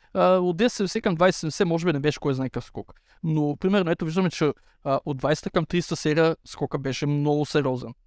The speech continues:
Много голям процент беше скока, защото, примерно, тридесет седемдесетката, чисто теоретично, казаха, че е горе-долу, нали, равна на двайсет осемдесет Ti, което беше предния флагман.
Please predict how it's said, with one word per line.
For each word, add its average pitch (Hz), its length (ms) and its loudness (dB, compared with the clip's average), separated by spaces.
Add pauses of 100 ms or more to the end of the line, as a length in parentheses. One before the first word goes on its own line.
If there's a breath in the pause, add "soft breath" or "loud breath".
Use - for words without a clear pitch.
(100)
Много 139 300 -2
голям 139 240 -2
процент 127 400 -6
беше 117 200 -8
скока, - 260 -2
защото, 151 360 -2
примерно, 143 280 -2
тридесет 143 320 -4
седемдесетката, 147 800 -4 (800)
чисто - 280 -2
теоретично, 175 1080 0
казаха, 156 320 4
че - 200 0
е 160 40 4
горе-долу, 151 440 0
нали, 151 280 -2 (220)
равна 143 220 2
на 151 80 2
двайсет 135 260 -2
осемдесет 139 440 -4
Ti, 226 200 0
което 143 280 -4
беше 135 260 -4
предния 143 380 -2
флагман. 170 360 -2